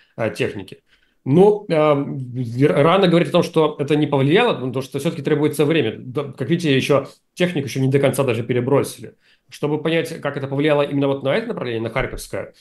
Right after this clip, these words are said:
а, ну, пр-, нужно пройти, ну, до, до, до конца следующей недели я бы подождал. И тогда бы уже сказал, типа, повлияло это вот, а,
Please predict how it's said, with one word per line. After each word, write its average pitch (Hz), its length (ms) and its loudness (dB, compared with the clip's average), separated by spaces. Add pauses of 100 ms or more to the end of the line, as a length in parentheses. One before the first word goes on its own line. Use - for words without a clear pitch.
(220)
а, 110 220 0
ну, 147 280 4
пр-, 151 140 0
нужно 165 180 4
пройти, 143 220 0
ну, 147 380 0 (160)
до, 123 100 -4
до, 123 260 0
до 135 80 0
конца 143 240 0
следующей 170 300 -2
недели 135 220 0
я 110 160 -4
бы 107 100 -6
подождал. 104 640 -6 (220)
И 127 120 -2
тогда 135 240 2
бы 139 120 2
уже 117 100 -2
сказал, 110 240 -4
типа, - 180 -6
повлияло 143 400 0
это 170 140 -2
вот, 139 200 -4
а, 127 160 -4